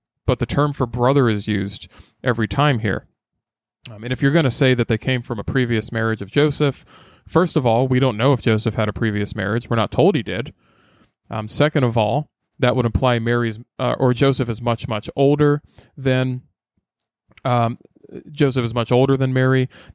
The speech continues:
That would imply that he had a whole family that is never mentioned to us explicitly in the Bible. Um, and i-, when you look at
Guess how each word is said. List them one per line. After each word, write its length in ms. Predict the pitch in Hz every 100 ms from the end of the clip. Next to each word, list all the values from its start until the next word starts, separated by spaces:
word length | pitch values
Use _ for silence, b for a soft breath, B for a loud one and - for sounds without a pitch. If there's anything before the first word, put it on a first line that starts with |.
| -
That 160 | 120
would 120 | 117
imply 360 | 113 - 120 123
that 160 | 120 123
he 140 | 135
had 300 | 117 120 131
a 20 |
whole 200 | 110 127
family 540 | 117 - 117 135 143 147
that 180 | 127 - -
is 160 | 127 113
never 360 | 113 127 143
mentioned 360 | 127 131 143 127
to 160 | 135 131
us 180 | 131
explicitly 540 | 127 - 123 - - 117
in 80 | 107
the 60 |
Bible. 540 | 98 117 123 123 120 - B B B -
Um, 480 | 113 110 104 104 107 _ _ _ _ _ _ _ _ - - _ -
and 260 | 135 123 -
i-, 340 | 135 - -
when 220 | 156 139 139
you 100 | 127
look 240 | 139 180 -
at 420 | 131 120 - -